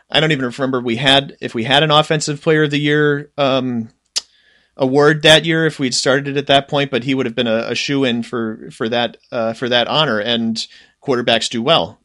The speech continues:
in these kind of, uh, in these kind of overall national, uh, awards.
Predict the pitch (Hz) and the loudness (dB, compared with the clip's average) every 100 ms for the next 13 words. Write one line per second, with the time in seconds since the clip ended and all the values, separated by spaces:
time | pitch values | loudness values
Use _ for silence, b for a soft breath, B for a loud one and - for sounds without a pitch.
0 | - 110 107 110 - 101 95 110 92 90 | -6 -4 -4 -4 -4 -4 -4 -4 -4 -4
1 | - - 131 113 127 113 113 110 107 110 | -8 -10 -6 -6 -4 -4 -4 -4 0 0
2 | 101 135 120 107 - 104 95 b b b | -2 -4 -4 -4 -4 -4 -6 b b b
3 | b b b - 107 101 85 117 139 123 | b b b -4 -2 -2 -4 -2 0 0
4 | 110 | -2